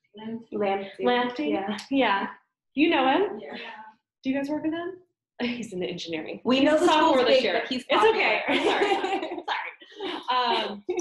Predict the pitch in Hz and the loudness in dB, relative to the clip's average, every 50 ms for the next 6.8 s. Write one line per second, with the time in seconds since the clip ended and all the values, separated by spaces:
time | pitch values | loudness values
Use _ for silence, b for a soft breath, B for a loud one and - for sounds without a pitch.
0 | - - - 269 269 254 220 220 - - - 277 262 254 247 - 269 277 - - | -4 -2 0 2 2 2 2 0 -2 -4 -2 0 0 0 -2 -4 -8 -10 -10 -10
1 | 311 - - 254 - 226 208 202 196 190 190 190 190 _ _ 233 220 214 214 208 | -12 -10 -10 -10 -8 -8 -8 -8 -10 -12 -14 -16 -18 _ _ -8 -8 -8 -6 -6
2 | 185 175 170 170 170 170 170 170 185 214 220 226 214 214 214 - 214 196 190 185 | -8 -8 -8 -10 -10 -10 -10 -12 -12 -12 -10 -8 -6 -6 -8 -8 -12 -18 -18 -14
3 | - 170 165 - - 175 170 165 156 160 - - 196 185 170 160 143 - - - | -14 -14 -14 -14 -14 -14 -14 -14 -16 -20 -20 -16 -16 -14 -14 -14 -16 -16 -18 -20
4 | 208 190 _ 190 175 160 - 180 175 175 170 170 165 170 160 - - _ _ _ | -20 -20 _ -16 -16 -14 -14 -16 -16 -16 -16 -16 -16 -16 -16 -16 -18 _ _ _
5 | 180 - - _ - 175 170 170 165 _ 175 165 160 - - 190 170 165 - - | _ -20 -20 _ -20 -18 -18 -18 -14 _ -12 -12 -12 -14 -14 -16 -16 -16 -16 -16
6 | 190 190 - 269 277 277 - - 254 - _ - 190 185 190 - | -18 -12 -10 -8 -8 -8 -10 -14 -16 -14 _ -6 -6 -6 -6 -6